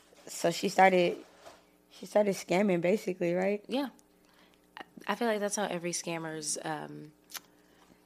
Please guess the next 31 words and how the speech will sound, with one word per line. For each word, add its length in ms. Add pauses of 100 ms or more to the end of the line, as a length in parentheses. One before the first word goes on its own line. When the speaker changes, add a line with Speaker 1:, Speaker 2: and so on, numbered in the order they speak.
(340)
Speaker 1:
They 80
need, 80
Speaker 2:
career 260
Speaker 1:
they 80
need 100
that 260
Speaker 2:
starts. 40
Speaker 1:
fast 300
money. 280
Speaker 2:
They 120
need 240
that 180
Speaker 1:
They 60
Speaker 2:
money. 60
Speaker 1:
can't 180
Speaker 2:
They 100
Speaker 1:
take 80
Speaker 2:
need 80
it 40
Speaker 1:
it. 40
Speaker 2:
fast 280
and 80
need 220
to 80
keep 260
going. 480 (440)
Speaker 1:
She 160
was 160
like, 480 (600)
"Instead 420
of 140